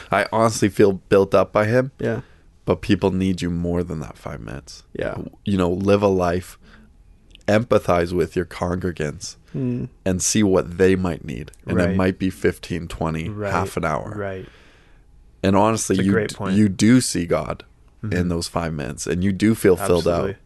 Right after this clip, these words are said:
Speaker 1: and you're doing everything right. Empathize with their position and sit a little longer before your nine-to-five job that you hate.
Speaker 3: Yeah.
Speaker 2: Yeah.
Speaker 1: You know, that would be an interesting conviction.
Speaker 3: It's
Speaker 2: Yeah.
Speaker 3: the times where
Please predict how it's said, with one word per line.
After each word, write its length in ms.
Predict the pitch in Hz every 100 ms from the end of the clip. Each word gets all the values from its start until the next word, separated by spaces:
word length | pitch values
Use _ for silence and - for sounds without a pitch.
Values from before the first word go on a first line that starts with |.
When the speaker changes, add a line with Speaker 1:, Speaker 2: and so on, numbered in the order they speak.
| 92
Speaker 1:
and 180 | 90
you're 140 | 92 92
doing 240 | 98 95
everything 340 | 92 92 90 90
right. 320 | 87 113 - - - _ _ -
Empathize 560 | 95 90 92 80 85 82
with 100 | 76
their 160 | 71
position 600 | 71 80 57 53 - - - - -
and 160 | 90 87
sit 200 | - 92
a 60 | 87
little 240 | 85 78
longer 540 | 80 82 85 78 60 - -
before 440 | 95 85 98 87
your 180 | 80 90
nine-to-five 720 | 87 85 78 76 - - 87
job 240 | - - -
that 160 | 58
you 140 | 67 92
hate. 380 | 110 57 - - -
Speaker 3:
Yeah. 120 | 107
Speaker 2:
Yeah. 220 | 110 98 - -
Speaker 1:
You 100 | 92
know, 280 | 90 76 82 _ - - - - -
that 120 | 95
would 120 | 98
be 100 | 92 85
an 40 |
interesting 600 | 71 92 - 87 - 82 -
conviction. 640 | - 85 82 - - 82 - _
Speaker 3:
It's 340 | 120 127 120 131
Speaker 2:
Yeah. 60 | 127
Speaker 3:
the 100 | 123
times 580 | - - 120 127 135 117
where 260 | 110 107